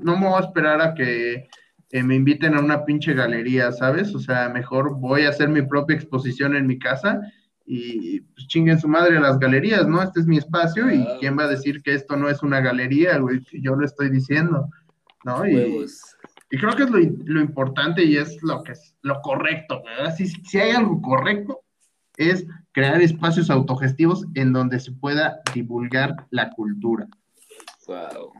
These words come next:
Speaker 2: Wow. Manifiesto, manifiesto.
Speaker 1: Sí, güey.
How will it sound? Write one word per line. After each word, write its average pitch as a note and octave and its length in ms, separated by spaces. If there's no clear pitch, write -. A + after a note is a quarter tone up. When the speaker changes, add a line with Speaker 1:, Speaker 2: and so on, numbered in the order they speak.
Speaker 2:
Wow. - 340
Manifiesto, B2+ 880
manifiesto. G#2+ 680
Speaker 1:
Sí, D#3 60
güey. D3+ 680